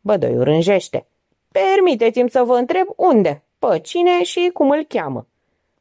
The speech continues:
Ploapele lui Pascu se întredeschid obloane obosite. Ochii gălbui ne ațintesc contrariați. Cum adică?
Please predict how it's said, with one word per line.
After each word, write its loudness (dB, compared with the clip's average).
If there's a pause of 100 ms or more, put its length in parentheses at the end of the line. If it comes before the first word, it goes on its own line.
(160)
Ploapele -2
lui 2
Pascu -2
se 0
întredeschid 0
obloane 0
obosite. 0 (380)
Ochii 0
gălbui 0
ne 0
ațintesc -2
contrariați. -2 (420)
Cum -2
adică? -4